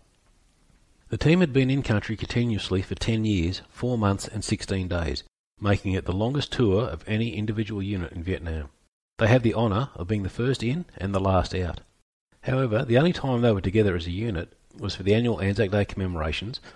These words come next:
or when the unit was presented with the United States Army Presidential Unit Citation and the Valorous Unit Award. Otherwise, they were deployed and scattered right across the area of operation, with only a handful of their fellow Australians. All up,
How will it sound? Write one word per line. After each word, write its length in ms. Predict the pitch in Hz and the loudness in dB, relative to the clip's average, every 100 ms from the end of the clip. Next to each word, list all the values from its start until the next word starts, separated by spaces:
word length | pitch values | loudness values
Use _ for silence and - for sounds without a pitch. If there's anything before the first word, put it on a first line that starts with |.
| - - | -20 -6
or 140 | 98 | 0
when 120 | 104 | 2
the 80 | 98 | 4
unit 280 | 107 117 95 | 6 6 4
was 120 | 98 | -2
presented 500 | - 90 107 101 104 | -2 0 2 2 0
with 100 | 95 | -2
the 320 | 104 92 90 - | -2 -2 -4 -8
United 400 | 104 98 104 104 | -8 -4 -4 -4
States 360 | - 85 85 - - | 2 2 2 -2 -2
Army 420 | 95 87 85 85 | -2 -2 -4 -6
Presidential 500 | - 92 101 95 95 | -4 -2 -2 -2 -4
Unit 240 | 90 92 - | -4 -6 -4
Citation 640 | 87 85 110 107 80 101 - _ _ - | -4 -2 0 0 -2 -8 -12 _ _ -6
and 140 | 95 | -4
the 60 | 85 | 0
Valorous 460 | 98 95 92 85 | 2 2 0 0
Unit 280 | 104 107 92 | -2 -2 -2
Award. 380 | 85 82 76 65 - _ _ _ _ _ _ _ _ _ - | -4 -6 -8 -10 -14 _ _ _ _ _ _ _ _ _ -2
Otherwise, 500 | 139 135 104 104 98 | 0 2 4 4 4
they 100 | 120 | 4
were 80 | 117 | 4
deployed 460 | 98 - 104 98 | 2 2 2 2
and 100 | 92 | 0
scattered 380 | - 107 95 78 | 2 2 2 0
right 180 | 104 127 | 0 0
across 220 | - 123 | -2 -2
the 200 | 110 92 | 2 2
area 200 | 95 98 | 2 2
of 80 | 98 | 0
operation, 600 | 104 104 87 85 98 117 _ - | -2 -2 0 -2 -4 -10 _ -14
with 180 | 107 120 | -4 0
only 200 | 117 101 | 2 2
a 40 | |
handful 400 | 82 123 131 101 | 2 2 2 0
of 80 | 101 | 2
their 120 | 98 | 2
fellow 280 | - 92 90 | 2 0 0
Australians. 640 | 87 - 95 87 69 - - _ _ _ - | -2 -4 -4 -4 -8 -14 -18 _ _ _ 0
All 240 | 151 131 | 2 4
up, 160 | 113 | 4